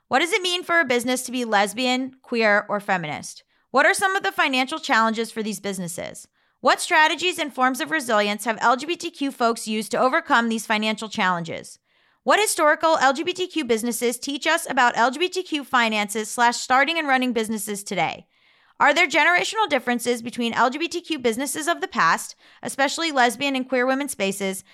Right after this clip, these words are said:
and the queer businesses of today? I'd love to be able to chat with you and your listeners about this topic. Thanks, Alex. Uh, yes, Alex, I would love to have you on the show. I'm gonna follow up on this email. But if you are listening to this and you're a listener, let me know if, uh, how you feel about this topic.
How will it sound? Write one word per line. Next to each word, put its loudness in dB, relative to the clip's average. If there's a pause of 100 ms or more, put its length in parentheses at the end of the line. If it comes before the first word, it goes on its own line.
(200)
and 0
the 0
queer 0
businesses -2
of 0
today? -2 (300)
I'd 0
love 4
to -4
be 6
able 2
to 0
chat 4
with -2
you -2
and -2
your 0
listeners 0
about 0
this -6
topic. 0
Thanks, 0
Alex. 0 (100)
Uh, 8
yes, 4
Alex, 6
I 6
would 0
love 4
to 0
have 4
you 2
on 4
the -2
show. 2
I'm 4
gonna 0
follow 6
up 4
on 2
this -2
email. 4 (300)
But 4
if -2
you 2
are 6
listening -4
to -6
this 0
and -4
you're 2
a 2
listener, 2 (240)
let 4
me -2
know 6
if, 4
uh, 6
how 2
you 0
feel 2
about 4
this -4
topic. 2